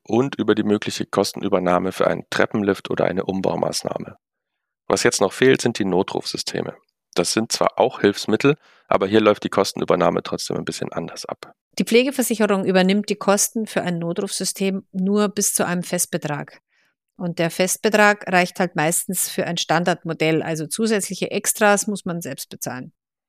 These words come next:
Speaker 1: Man braucht dafür keine Verordnung und auch keine Empfehlung oder so. Man stellt den Antrag auf Kostenübernahme direkt bei der Pflegekasse.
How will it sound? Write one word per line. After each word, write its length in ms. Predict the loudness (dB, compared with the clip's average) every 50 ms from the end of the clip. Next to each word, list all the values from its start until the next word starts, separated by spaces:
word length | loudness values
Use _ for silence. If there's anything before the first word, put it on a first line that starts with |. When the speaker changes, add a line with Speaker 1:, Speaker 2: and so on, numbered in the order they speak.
| _ _
Speaker 1:
Man 140 | 0 0 0
braucht 280 | 2 2 2 2 2 0
dafür 260 | 0 2 0 0 0
keine 280 | 2 2 2 2 2
Verordnung 580 | 0 0 2 2 4 2 2 0 _ -2 0 0
und 120 | 2 0
auch 100 | -2 -4
keine 180 | _ -2 -2 -2
Empfehlung 520 | -2 -6 -10 -4 0 0 2 2 0 -2
oder 160 | 0 -2 -2 -2
so. 220 | -2 -2 -4 -4 _ _ _ _ _ _ _ _
Man 120 | -2 -2 0
stellt 260 | 4 4 4 4 4
den 100 | 2 2
Antrag 380 | 2 2 0 2 2 2 2 2
auf 160 | 0 -2 -2
Kostenübernahme 720 | -4 -4 -4 -2 -4 -4 0 2 2 2 2 0 0 -2 -2
direkt 340 | _ 4 4 4 4 2
bei 100 | 2 2
der 100 | 2 2
Pflegekasse. 600 | 0 0 -2 -2 -2 -2 -4 -4 -4 -4 -4 -10